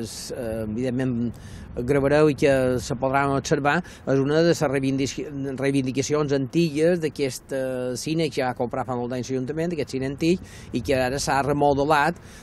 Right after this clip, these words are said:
per tal de donar-li la funció que sempre havia tingut, com que el que diu, molt més ampliada en aquests moments, evidentment, i com a centre cultural, allà on es puguin, eh, fer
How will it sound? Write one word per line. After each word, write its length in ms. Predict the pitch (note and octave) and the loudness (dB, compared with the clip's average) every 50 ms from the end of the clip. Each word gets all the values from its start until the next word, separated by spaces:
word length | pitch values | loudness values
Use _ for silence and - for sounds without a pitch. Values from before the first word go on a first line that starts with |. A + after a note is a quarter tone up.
| - - - | -20 -10 -6
per 100 | - C3 - | -4 -2 0
tal 140 | C#3+ C3+ C3+ | 0 2 2
de 80 | C#3 D3 | 2 2
donar-li 240 | C#3+ C#3+ C#3+ D3 C3+ | 2 2 0 0 0
la 100 | D3+ C3+ | -2 -2
funció 460 | A#2 C#3+ D3 C3+ - - D3+ D3 C#3+ C#3+ D3 D#3+ | 0 0 0 0 0 2 4 6 6 6 6 4
que 220 | D#3 - D3+ C#3+ C#3+ | 4 4 2 2 2
sempre 540 | - - E3 D3 D3+ D3 B2+ - - C#3 C#3+ C#3+ D3 D3+ D3 D3+ D3 | 2 2 2 2 2 0 -4 -4 -2 0 2 2 2 2 2 2 0
havia 260 | C#3 C#3+ D3 D3+ C#3+ | 0 0 2 2 2
tingut, 420 | C#3+ D3+ C#3 C#3+ D#3 F3+ F3+ G3+ - - - - - - | 2 2 2 4 6 8 8 6 4 0 -6 -10 -8 -6
com 160 | - C3+ C3 A#2+ | -4 -2 0 2
que 80 | C#3+ C#3 | 2 2
el 80 | B2+ | 2
que 100 | - D#3+ | 2 4
diu, 200 | D#3+ D#3+ E3+ F#3 - - - - - - - | 6 6 6 4 2 -2 -6 -8 -8 -10 -6
molt 440 | - D3 D3 D3+ D3+ D#3 D#3 D#3 D3+ D3+ | -4 -2 0 4 6 6 6 6 6 6
més 160 | D3+ D3 C3+ | 6 6 6
ampliada 500 | D#3+ D3 - - D3+ D#3 E3+ E3 D#3+ D3+ | 4 2 2 2 4 4 4 4 4 4
en 60 | C#3+ | 2
aquests 220 | C#3 - D3+ C#3 | 2 2 2 2
moments, 440 | D3 D3 D3+ E3+ F3 F3 G3+ A3+ - E3+ | 4 4 6 6 6 6 4 4 2 0
evidentment, 560 | D3 D3 D3 D3 D3+ D#3 D#3+ E3 E3 F#3+ A3 - - - - - - - - D3 | 0 2 4 4 4 4 4 6 6 6 4 2 0 -8 -12 -12 -12 -6 0 4
i 320 | D3+ D#3 E3 F3 F#3 F3+ - | 6 8 10 10 8 6 6
com 180 | - D#3+ D3 D3 | 4 2 2 2
a 80 | C#3 | 2
centre 260 | - E3+ D3 C3+ D#3+ D3+ | 2 2 2 2 2 2
cultural, 760 | - E3+ E3+ E3 - E3+ E3+ D#3+ D#3 D#3+ F3+ F#3+ F#3+ G3 F#3 - | 4 4 4 6 6 4 6 6 6 6 6 6 6 4 2 2
allà 280 | - D#3 D#3 D3+ D3 D3+ | 0 2 2 4 4 4
on 160 | D#3+ E3 E3 | 4 4 2
es 80 | D3 | 0
puguin, 480 | - - D#3 D#3 D3+ D#3 E3 F3 F3+ F3 | 0 0 0 2 4 6 6 8 6 6
eh, 800 | E3+ - - - - - - - D#3+ D#3+ D#3 D#3 D3+ D3+ D3+ D3+ | 4 0 -6 -10 -10 -8 -2 2 4 6 6 6 6 6 4 2
fer 420 | C#3+ - - F3 E3 E3+ F3 F3+ | 2 2 4 6 8 8 8 6